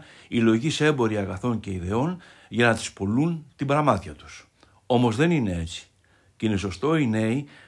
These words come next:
να χαίρονται τα νιάτα τους, γνωρίζοντας όμως ότι δεν αποτελούν μια αμετάβλητη ταυτότητα,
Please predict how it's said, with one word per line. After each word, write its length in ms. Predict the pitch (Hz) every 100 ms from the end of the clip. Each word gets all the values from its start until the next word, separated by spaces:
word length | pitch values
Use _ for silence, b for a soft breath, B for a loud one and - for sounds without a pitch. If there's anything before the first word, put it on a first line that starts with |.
| B
να 160 | 92
χαίρονται 360 | 85 131 147 147
τα 140 | 117
νιάτα 340 | 101 95 87 92
τους, 280 | 127 135 B B B
γνωρίζοντας 640 | 98 92 101 143 170 127 -
όμως 440 | 110 117 147 - B B
ότι 240 | - 92 95
δεν 160 | 131
αποτελούν 520 | 190 185 165 120 117
μια 180 | 113 120
αμετάβλητη 640 | 117 104 131 135 110 98 92
ταυτότητα, 720 | 85 - 85 85 85 127